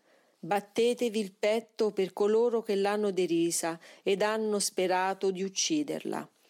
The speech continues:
Hanno ucciso unicamente se stessi, perché la verità è immortale nella sua natura divina.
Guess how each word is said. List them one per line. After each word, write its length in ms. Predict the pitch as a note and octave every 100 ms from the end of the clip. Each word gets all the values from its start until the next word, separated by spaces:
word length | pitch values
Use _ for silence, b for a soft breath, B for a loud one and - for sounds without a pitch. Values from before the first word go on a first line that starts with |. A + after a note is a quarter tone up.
| B B B -
Hanno 360 | G3+ G#3+ A3+
ucciso 580 | A3+ A3 - A#3+ B3 B3
unicamente 720 | A3 A3 G#3+ G#3+ A3 A3+ A3+
se 160 | A3 G#3+
stessi, 720 | - - F#3 D#3+ - - D#3 B B B B
perché 320 | F#3 - G3+
la 120 | G3+
verità 640 | F#3+ G3 F#3+ F#3+ D#3 E3 - _
è 80 | G3
immortale 1300 | G3 G3+ A3 A3+ A3 G#3+ - - F#3+ E3+ E3 D#3 D3+
nella 240 | D#3 D#3+
sua 300 | - E3+ E3+
natura 480 | E3+ E3 E3+ F3+ E3+
divina. 600 | E3+ D#3 D3+ D3 D3